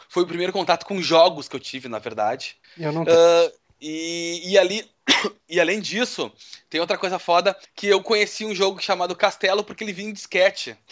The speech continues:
Speaker 1: E eu até mostrei pro,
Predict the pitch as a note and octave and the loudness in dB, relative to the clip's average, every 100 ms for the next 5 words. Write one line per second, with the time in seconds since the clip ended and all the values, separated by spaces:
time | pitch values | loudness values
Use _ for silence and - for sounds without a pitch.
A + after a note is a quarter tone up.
0 | _ F3 F#3 F#3 F#3 F#3 F#3 F3+ F3 F3 | _ -10 -6 -4 -4 0 2 2 -2 0
1 | F3+ F#3+ G#3 G#3 _ F#3 F3+ - F3 F#3 | 0 2 -2 -4 _ -6 -6 -4 -6 -6
2 | F3+ E3+ D#3 D3+ D3 C#3+ | -6 -4 -4 -2 -4 -4